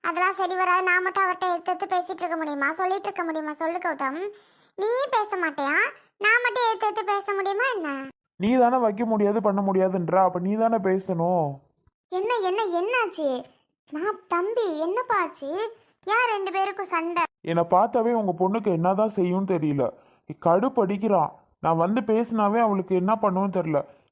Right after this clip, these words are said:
Speaker 2: டென்ஷன் ஆகுறா. ஒரு மாதிரி கோமாவே என்கிட்ட பேசிட்டு இருக்கா அத்தை. அதுதான் ஏன்னு தெரியல.
Speaker 1: அறிவு கெட்டவளே, நானும் நேத்துல இருந்து பார்த்து தாண்டி இருக்கேன் உன்னை. நேத்து அப்படிதான் வந்துச்சு, சாப்பிட கூட விடாம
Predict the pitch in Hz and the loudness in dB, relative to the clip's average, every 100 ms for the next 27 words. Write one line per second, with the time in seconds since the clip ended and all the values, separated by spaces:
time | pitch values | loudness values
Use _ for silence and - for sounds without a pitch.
0 | _ 180 208 214 233 202 180 175 160 143 | _ 0 0 0 0 4 4 4 4 2
1 | - _ _ 175 208 226 202 202 220 214 | -2 _ _ 0 2 2 0 0 0 0
2 | 190 - 190 208 220 214 220 233 202 196 | 0 0 2 2 2 2 2 2 0 -2
3 | 196 202 196 196 208 165 165 165 156 151 | -2 0 0 -2 -6 -6 -4 0 0 0
4 | 156 156 - _ _ - 160 180 208 226 | 0 -2 -4 _ _ -2 2 4 2 2
5 | 175 170 202 202 170 160 147 135 - _ | 2 2 0 0 0 0 0 -2 -4 _
6 | _ _ _ _ _ _ _ _ _ _ | _ _ _ _ _ _ _ _ _ _
7 | _ _ _ _ 294 403 494 427 311 277 | _ _ _ _ 0 2 2 2 -2 -2
8 | 262 254 - _ 285 330 523 453 330 349 | -4 -6 -14 _ 4 4 4 2 0 0
9 | 427 427 466 359 320 330 381 392 392 330 | 0 0 0 2 2 2 0 2 0 0
10 | 320 294 277 294 440 - _ _ 311 403 | 0 0 0 0 -2 -6 _ _ 0 2
11 | - 494 392 415 453 349 370 359 311 - | 2 2 2 2 4 2 -2 -2 -6 -6
12 | - 339 466 494 415 403 480 415 392 381 | -4 0 2 2 2 4 2 4 2 2